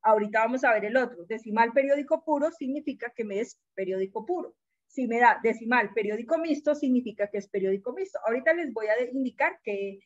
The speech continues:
qué significa cada una de ellas. Entonces, estamos acá, en decimales exactos. ¿Pero por qué se llaman,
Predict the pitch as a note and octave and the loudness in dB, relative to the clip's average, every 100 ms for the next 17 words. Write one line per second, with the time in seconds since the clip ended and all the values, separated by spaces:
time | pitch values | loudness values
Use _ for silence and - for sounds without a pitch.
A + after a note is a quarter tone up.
0 | _ - A#3+ B3 B3+ A#3+ - F3+ G3 F#3+ | _ -2 -2 0 -4 -4 -6 -2 0 0
1 | F#3+ F3+ E3 - _ _ _ _ _ _ | -2 -6 -8 -14 _ _ _ _ _ _
2 | _ _ _ _ _ _ _ _ _ _ | _ _ _ _ _ _ _ _ _ _
3 | _ _ _ _ A3 A3+ A#3 E3+ E3+ B3 | _ _ _ _ -2 2 2 0 -2 0
4 | - A#3+ C#4+ C#4 A#3 - - _ _ _ | 4 4 4 2 2 -2 -6 _ _ _
5 | G#3+ G#3+ A#3+ A#3 A#3+ C4 G#4 - _ _ | -6 -2 -2 0 2 2 0 -6 _ _
6 | _ _ _ G#3 G3+ A#3+ F3 - _ _ | _ _ _ -6 2 2 2 -4 _ _
7 | B3 A3+ A3+ A3+ G3 A#3+ C#4 C#4 D4 C4+ | 0 2 0 -4 -2 -4 -4 2 4 4
8 | C4 C4+ | 2 0